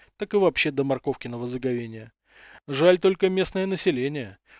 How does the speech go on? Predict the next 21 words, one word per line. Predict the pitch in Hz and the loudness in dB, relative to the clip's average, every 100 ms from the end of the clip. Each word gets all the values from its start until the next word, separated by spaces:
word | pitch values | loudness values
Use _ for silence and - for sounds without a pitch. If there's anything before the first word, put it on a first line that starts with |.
| - | -2
От | 185 | 0
их | 240 - | 0 -2
старого | - 214 175 156 | 0 2 4 2
города | 160 180 156 | 4 4 2
точно | 147 214 - 147 | 0 -2 -2 -4
мало | 127 127 117 | -4 -4 -6
что | - 120 | -8 -8
останется. | - 117 110 107 104 - _ _ _ _ - - | -8 -12 -12 -14 -16 -18 _ _ _ _ -20 -2
Но | 180 | 4
даже | 180 226 175 | 10 10 10
одной | 214 185 180 165 196 175 120 | 6 4 2 2 4 4 2
правильно | - 170 196 175 135 117 113 | 0 6 8 6 2 -4 -10
скоординированной | - 147 139 147 165 190 175 151 135 | -4 -4 -2 -2 2 4 4 2 0
атаки | 123 135 - 175 - | -4 -8 -4 -4 -4
пехотной | 131 143 - 165 147 | -12 -8 -6 -6 -6
дивизии | 127 143 196 208 147 165 - - | -6 -6 -4 -4 -6 -10 -14 -20
при | - 151 | -6 -4
поддержке | - 185 175 196 - | -2 0 2 2 0
пары | 170 190 175 | 0 2 2
десятков | 165 165 180 - 143 | 0 -2 -2 0 -4
гаубиц | 135 165 175 135 131 - | 4 6 6 4 -6 -10